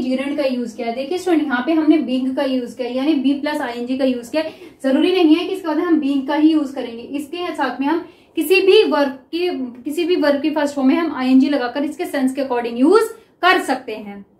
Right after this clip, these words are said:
ओके, आया समझ में? Next example देखिए, Stop being ओवर स्मार्ट, ओवर स्मार्ट बनना बंद करो। ठीक है, क्या है student इसका?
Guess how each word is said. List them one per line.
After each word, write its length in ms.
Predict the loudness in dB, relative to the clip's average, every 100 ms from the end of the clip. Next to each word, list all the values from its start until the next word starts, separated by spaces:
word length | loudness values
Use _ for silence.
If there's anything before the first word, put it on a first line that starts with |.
| -10
ओके, 300 | -6 0 2 0 -4 _ -6
आया 140 | -2
समझ 240 | 0 -2 0
में? 200 | -2 -2 -8 _ -14
Next 180 | -8 -2
example 360 | 2 4 4 2
देखिए, 1080 | 0 -2 -4 -12 _ _ _ _ _ -14
Stop 480 | -4 2 4 4 0 -6
being 300 | 0 2 2
ओवर 460 | -2 -2 -2 -2 -2
स्मार्ट, 340 | 0 0 -2 -8 _ _ _ -4
ओवर 380 | 0 2 2 2
स्मार्ट 360 | 2 2 2 2
बनना 420 | 0 2 4 2 2 4
बंद 340 | 6 4 2
करो। 240 | 0 0 -2 -8 -14 _ _ _ -18
ठीक 140 | -4
है, 140 | -2 -2
क्या 380 | -6 _ -6
है 80 | -4
student 260 | 0 2 2
इसका? 280 | 0 0